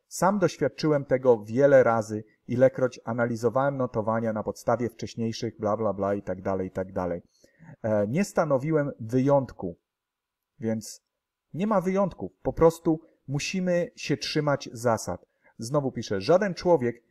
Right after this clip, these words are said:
nie może być bez przerwy, e, racjonalny w swoich postawach i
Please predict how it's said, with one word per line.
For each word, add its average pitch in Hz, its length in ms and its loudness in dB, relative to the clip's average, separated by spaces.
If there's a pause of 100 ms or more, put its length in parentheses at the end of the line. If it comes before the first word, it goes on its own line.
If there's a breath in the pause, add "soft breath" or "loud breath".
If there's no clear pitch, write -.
nie 127 120 -2
może 151 240 2
być 127 200 -4
bez 123 200 -4
przerwy, 113 580 2 (380 loud breath)
e, 110 340 2 (1400)
racjonalny 131 960 0 (140)
w - 80 -16
swoich 131 400 0
postawach 110 760 -2 (1040)
i 185 280 -4